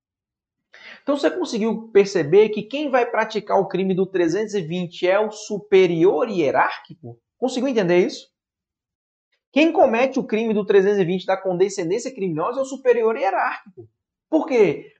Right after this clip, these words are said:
Porque ele tem a competência pra punir e não pune, ou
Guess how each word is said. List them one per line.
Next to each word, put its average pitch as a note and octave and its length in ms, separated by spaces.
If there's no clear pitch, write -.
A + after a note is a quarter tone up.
Porque F#3 220
ele A3+ 460
tem D#3 440
a C#3 80
competência F#3+ 720
pra G3+ 260
punir E3 580
e C#3 120
não C3+ 300
pune, D3+ 520
ou G#3 480